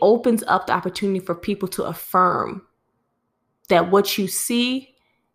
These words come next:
and your why and what you're doing is needed and necessary. I do believe, and it is my personal belief, that when you build in isolation, a lot of times discouragement can settle in even more than it would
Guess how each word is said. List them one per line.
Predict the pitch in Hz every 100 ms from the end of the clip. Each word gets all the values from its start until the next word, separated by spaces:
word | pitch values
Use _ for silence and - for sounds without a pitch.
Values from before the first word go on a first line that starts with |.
| _ -
and | 196
your | 196 185
why | 175 180 185 196
and | 185
what | 180
you're | 180
doing | 175 190 196 185
is | 175 170
needed | 190 190 196 196 -
and | 180
necessary. | 175 175 170 - - - - _ _ _ _ _ _ _ _ _ _ _ _ _
I | - 202
do | 220
believe, | 262 269 180 156 202 - -
and | 190
it |
is | 185 180
my | 202
personal | 185 190 185 185 170
belief, | 170 180 170 -
that | 180 180 - _
when | 196 196 196
you | 190
build | 196 233
in | 233
isolation, | 190 190 180 175 175 185 254 294 311 _ _ _ _ _ _ _ _ _ _ _ -
a | 196
lot | 220 277
of |
times | 277 247 233 226 - -
discouragement | 185 - - - 220 220 196 185
can | 185 175
settle | - 175 170
in | 170 165
even | 202 208 190
more | 190 202 220 214
than | 190
it | 190
would | 180 190 196 196